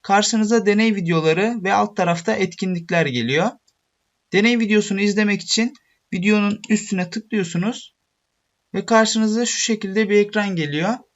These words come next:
Üst tarafta kullanıcı adı, alt tarafta şifrenizi girerek daha önceden kaydolduysanız erişebiliyorsunuz. Eğer kayıtlı değilseniz sağ üst taraftaki Sign Up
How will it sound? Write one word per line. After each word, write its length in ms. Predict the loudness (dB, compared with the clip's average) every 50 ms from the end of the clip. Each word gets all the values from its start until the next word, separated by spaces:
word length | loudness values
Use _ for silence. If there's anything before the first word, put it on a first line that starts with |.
| _ _ -4
Üst 260 | -4 -4 -4 -2 0
tarafta 560 | 2 2 2 2 0 0 _ 0 0 0 -2 -4
kullanıcı 500 | -6 -6 -4 -2 -2 0 0 2 2 2
adı, 320 | 0 0 -2 -2 -4 -2 _
alt 240 | 2 2 2 2 0
tarafta 380 | -2 -2 -2 -4 -4 _ -4 -4
şifrenizi 580 | -4 -4 -8 -4 -4 -4 -4 -2 -4 -4 -2
girerek 400 | -2 0 0 0 0 -2 -2 -4 _ _ _
daha 240 | -4 0 0 0 2
önceden 500 | 2 2 2 2 0 0 0 -2 -4 -2
kaydolduysanız 960 | 0 0 0 2 2 0 -2 -2 0 -2 -2 -2 -4 -4 -4 -4 -6 -8 -10 _ _ _ _
erişebiliyorsunuz. 1040 | -2 0 2 2 2 2 0 0 0 0 0 0 0 0 -2 -4 -4 -4 -4 -8 -16 _ _ _ _ _ _ _
Eğer 300 | 0 2 2 2 2 0
kayıtlı 400 | 2 4 4 4 4 2 -2 0
değilseniz 680 | 2 2 2 2 2 0 -2 -2 -2 -4 -4 -6 -10 _ _ _
sağ 320 | -14 -6 0 0 0 2
üst 260 | 2 -2 -4 -4 -4
taraftaki 560 | -2 0 0 0 -2 -2 -6 -8 -6 -4 -6
Sign 400 | -6 -4 -2 -2 -2 0 0 0
Up 260 | 0 0 0 0 -4